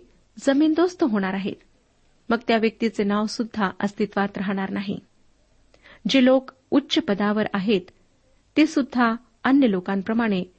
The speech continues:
मृत्यूनंतर कबरेत जातील. ही वचने किती खरी आहेत,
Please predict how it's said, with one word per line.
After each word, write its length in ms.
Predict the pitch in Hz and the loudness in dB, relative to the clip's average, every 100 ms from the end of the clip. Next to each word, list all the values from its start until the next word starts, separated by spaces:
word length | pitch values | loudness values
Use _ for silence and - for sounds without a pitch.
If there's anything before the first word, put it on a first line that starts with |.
| _ | _
मृत्यूनंतर 600 | 214 247 254 226 220 208 208 | 0 0 2 -2 0 -2 -4
कबरेत 360 | 196 180 202 202 | -4 -2 -2 -2
जातील. 300 | 202 196 - - _ _ _ _ _ _ - _ _ | -6 -6 -10 -10 _ _ _ _ _ _ -20 _ _
ही 120 | 311 | 2
वचने 320 | 330 349 - | 4 2 0
किती 220 | 359 359 370 | 0 2 0
खरी 240 | - 311 392 | 0 2 2
आहेत, 340 | 240 190 - | 2 -4 -8